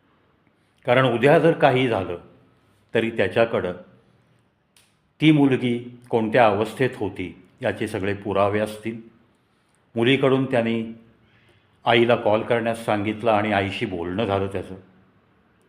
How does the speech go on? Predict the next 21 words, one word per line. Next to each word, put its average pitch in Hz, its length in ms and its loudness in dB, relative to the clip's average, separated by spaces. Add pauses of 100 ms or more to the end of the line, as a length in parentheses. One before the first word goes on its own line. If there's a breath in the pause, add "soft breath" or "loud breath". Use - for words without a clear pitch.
(200)
त्यांनी 123 220 0
त्या 127 220 4
मुलीच्या 117 540 -2
आईला 110 340 0
आश्वासित 113 560 -4 (140)
केलं 95 240 -4 (1300)
की, 120 120 -2
माँ 110 220 2
जी, 117 220 -2
आप 110 300 0
फिकर 117 260 -2
मत 123 300 -6
कीजिए, 123 420 -4 (100)
आपकी 101 420 -4
लड़की 98 540 -6 (800 soft breath)
सही 147 220 8
सलामत 107 580 0
आपके 107 280 -2
घर 104 200 -2
तक - 120 -6
पहुँचेगी, 107 840 -4